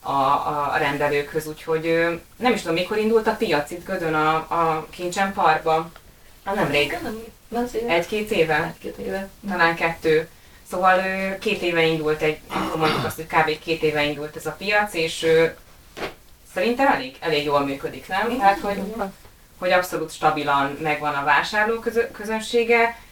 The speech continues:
Speaker 1: és akkor emiatt amúgy például bennem volt egy kis bizonytalanság, hogy tényleg szükség van-e akkor még egy kozár-, kosárközösségre is, akkor, hogy tényleg van-e annyi felvevő közeg, a-, aki azt is, ö,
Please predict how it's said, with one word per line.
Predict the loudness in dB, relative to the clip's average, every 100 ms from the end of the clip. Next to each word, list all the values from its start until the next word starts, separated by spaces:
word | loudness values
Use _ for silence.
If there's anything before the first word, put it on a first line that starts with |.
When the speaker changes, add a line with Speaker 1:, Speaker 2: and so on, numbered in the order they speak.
| -18
Speaker 1:
és | -10 -6
akkor | 0 2
emiatt | 4 4 2 2
amúgy | -2 -2 -4 -10 -16 -20 -12
például | 0 2 4
bennem | 4 2
volt | 4 4
egy | 4
kis | -6 -4
bizonytalanság, | -2 0 2 2 2 0
hogy | -4 0
tényleg | 4 4 4
szükség | -2 -8 -2 0
van-e | 2 4 2
akkor | 2 -2
még | 0 2
egy | 0
kozár-, | 0 -2 -2 -2
kosárközösségre | -2 0 0 -2 -6 -4 -2 0 0
is, | 0 -2
akkor, | -2 -4 0 2
hogy | 2 -2 -4 -14 -8
tényleg | -2 2 2 2
van-e | 2 4 4
annyi | 4 2 0 -2 -6 -20 -2
felvevő | 4 6 4 -2 -6 -2
közeg, | 0 2 2
a-, | 2 0
aki | -4 -6 -8 0
azt | 0 0
is, | -2 -4 0
ö, | 2